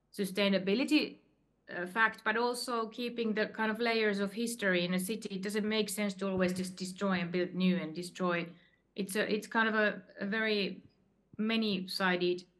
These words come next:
issue, but I think definitely, I mean, often, like, these brutalist buildings, maybe in general,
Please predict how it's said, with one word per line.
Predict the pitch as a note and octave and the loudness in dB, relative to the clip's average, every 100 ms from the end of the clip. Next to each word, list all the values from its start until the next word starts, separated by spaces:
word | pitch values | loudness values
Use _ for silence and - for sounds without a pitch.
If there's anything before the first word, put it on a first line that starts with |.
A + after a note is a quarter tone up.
| _ _ | _ _
issue, | G#3+ A#3+ A#3 | -4 0 2
but | G3 | 4
I | G#3 A3+ | 4 4
think | A#3+ A#3 | 2 2
definitely, | B3 B3 A#3 G#3 G3 F3+ - _ _ _ _ - | 0 0 0 2 0 -4 -8 _ _ _ _ -4
I | G#2+ | 0
mean, | G#2+ | 2
often, | G2+ A2 - F#3+ | 2 2 0 4
like, | G#3 G3+ | 4 4
these | G#3 F#3+ | 0 -4
brutalist | - G#3+ G#3 G3+ F#3 F#3 | 0 0 0 -2 -4 -2
buildings, | G3 F#3 F3+ | 0 0 0
maybe | F#3+ F#3+ F#3+ F#3 F3+ - - | 0 0 2 2 2 -4 -4
in | F#3 | 0
general, | F#3 F#3+ F#3+ F#3 F3+ | 2 2 2 2 0